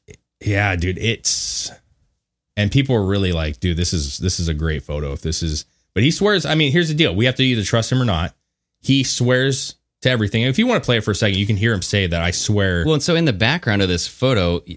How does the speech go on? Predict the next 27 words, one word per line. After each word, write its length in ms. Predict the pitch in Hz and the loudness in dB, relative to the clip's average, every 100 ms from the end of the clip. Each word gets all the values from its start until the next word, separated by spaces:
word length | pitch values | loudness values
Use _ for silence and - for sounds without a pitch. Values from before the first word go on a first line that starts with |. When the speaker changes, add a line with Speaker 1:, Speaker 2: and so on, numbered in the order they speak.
| _ | _
Speaker 1:
are 100 | 104 | -2
those 200 | 104 104 | 0 0
blinds 560 | 82 90 92 131 196 - | 0 0 2 0 -2 -2
on, 180 | 107 104 | -2 0
like, 200 | 101 92 | 0 0
a 300 | 87 80 78 | 0 -2 -2
Speaker 2:
No, 80 | 101 | 0
I 40 | |
think 180 | 107 131 | 2 2
that's 100 | 120 | 2
Speaker 1:
sliding 100 | 120 | 2
glass 160 | 110 107 | 2 2
Speaker 2:
wallpaper. 540 | 107 98 82 85 82 - | 2 0 -2 -2 -4 -2
Speaker 1:
door? 420 | 113 160 240 233 | -2 -2 -6 -6
Speaker 2:
No, 200 | 101 92 | -2 0
that's 180 | 92 - | 0 0
Speaker 1:
Well, 80 | 143 | 2
why, 80 | 101 | 2
Speaker 2:
wallpaper. 240 | 170 110 | 0 -2
Speaker 1:
why, 280 | 123 180 180 | -2 0 0
what's 260 | 104 165 - | 0 -2 -2
the 100 | 110 | -2
glare 380 | 92 107 185 143 | 0 0 0 0
down 240 | 87 80 | 0 0
here 220 | 90 87 | 0 0
on 100 | 87 | 2
the 220 | 87 80 | 0 -2